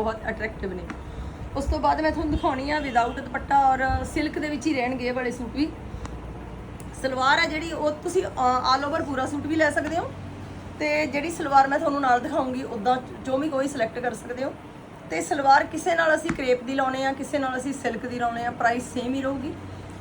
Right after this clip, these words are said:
ਕਿਉਂਕਿ ਕਈ ਵਾਰੀ ਕਰੇਪ 'ਚ ਕਲਰ ਨਹੀਂ ਮਿਲਦਾ, ਸਿਲਕ ਦੇ ਵਿੱਚ ਮਿਲ ਜਾਂਦਾ ਹੈ। ਸੋ ਤੁਸੀਂ ਜਿਹੜਾ ਮਰਜ਼ੀ ਸੂਟ ਸਿਲੈਕਟ ਕਰ ਲਿਓ, ਪ੍ਰਾਈਸ ਸੇਮ ਰਹੂਗੀ। ਲਓ, ਲਓ ਜੀ, ਇਹ ਵਾਲਾ ਸੂਟ all over ਵੀ ਲੈ ਸਕਦੇ ਹੋ।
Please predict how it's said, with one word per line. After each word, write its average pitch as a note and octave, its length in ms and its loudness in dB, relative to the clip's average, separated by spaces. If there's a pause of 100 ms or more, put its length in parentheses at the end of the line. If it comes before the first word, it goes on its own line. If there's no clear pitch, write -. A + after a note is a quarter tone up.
ਕਿਉਂਕਿ C#4+ 240 0
ਕਈ D#4 180 -4
ਵਾਰੀ D#4 180 -2
ਕਰੇਪ C4+ 320 -4
'ਚ - 80 -12
ਕਲਰ C4 200 2
ਨਹੀਂ C4+ 120 -2
ਮਿਲਦਾ, B3+ 260 0
ਸਿਲਕ B3 300 -2
ਦੇ B3 120 2
ਵਿੱਚ B3 160 -6
ਮਿਲ A#3 180 -4
ਜਾਂਦਾ A3+ 240 -4
ਹੈ। A#3+ 100 -4 (160)
ਸੋ A3+ 400 4
ਤੁਸੀਂ A#3+ 300 -2 (600)
ਜਿਹੜਾ B3 200 0
ਮਰਜ਼ੀ A3+ 280 0
ਸੂਟ A3+ 240 -6
ਸਿਲੈਕਟ G#3+ 360 -6
ਕਰ A3 80 -2
ਲਿਓ, A#3+ 180 -4
ਪ੍ਰਾਈਸ - 360 -2
ਸੇਮ G3+ 180 -4
ਰਹੂਗੀ। - 840 -10
ਲਓ, F#3+ 160 -4 (840)
ਲਓ C4 180 0
ਜੀ, D4+ 220 -2
ਇਹ C#4 140 -4
ਵਾਲਾ D4 200 2
ਸੂਟ D4 260 -2
all C4 360 2
over D4 160 2
ਵੀ D4+ 100 -2
ਲੈ D4 160 4
ਸਕਦੇ D4 280 -2
ਹੋ। F4 140 -2